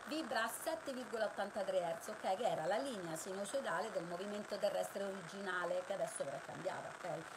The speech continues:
Quindi anche la Terra, abbiamo detto, vibrava allo stesso modo e allo stesso identico ritmo, per quello avevamo meno problemi. Comunque, a prescindere da tutto ciò,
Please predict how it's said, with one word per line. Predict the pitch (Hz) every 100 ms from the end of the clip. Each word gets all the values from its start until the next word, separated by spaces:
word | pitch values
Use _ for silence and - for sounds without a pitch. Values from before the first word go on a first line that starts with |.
| -
Quindi | 247 202 214
anche | - 202
la | 170
Terra, | 214 196 - 151
abbiamo | 151 160 151
detto, | 147 - 151 147 - - -
vibrava | 170 208 175 196 185 180 185 190 190
allo | 170 170
stesso | - 170 - 202
modo | 170 170
e |
allo | 165 165
stesso | - 180 -
identico | 175 170 165 170 175
ritmo, | 170 185 160
per | 156 -
quello | 247 190
avevamo | 165 160 160 170
meno | 165 160
problemi. | 160 - - - 160 - -
Comunque, | - 226 160 - - - - - -
a | 202
prescindere | 240 240 311 226 185
da |
tutto | 175 185 -
ciò, | -